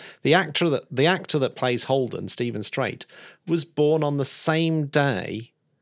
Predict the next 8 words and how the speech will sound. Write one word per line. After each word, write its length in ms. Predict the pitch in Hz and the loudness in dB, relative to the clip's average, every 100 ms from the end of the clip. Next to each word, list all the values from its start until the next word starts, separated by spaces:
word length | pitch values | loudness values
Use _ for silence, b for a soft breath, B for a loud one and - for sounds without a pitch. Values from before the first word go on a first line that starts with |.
| _ _ - | _ _ -8
as 260 | 101 95 - | -6 -6 -2
Werner 280 | 107 104 110 | -2 0 0
von 320 | 117 135 143 | 0 0 -2
Braun, 520 | 123 110 92 87 85 _ _ _ _ _ _ _ _ _ _ _ - | 0 0 -2 -8 -14 _ _ _ _ _ _ _ _ _ _ _ -16
March 320 | - - - | -12 -10 -6
the 60 | 110 | -6
twenty-third. 760 | - 104 107 - 104 95 90 - _ _ _ _ _ _ _ _ _ _ _ | -4 -4 -4 -4 -2 0 -2 -8 _ _ _ _ _ _ _ _ _ _ _
Anyway. 460 | 107 101 87 82 | -8 -6 -4 -6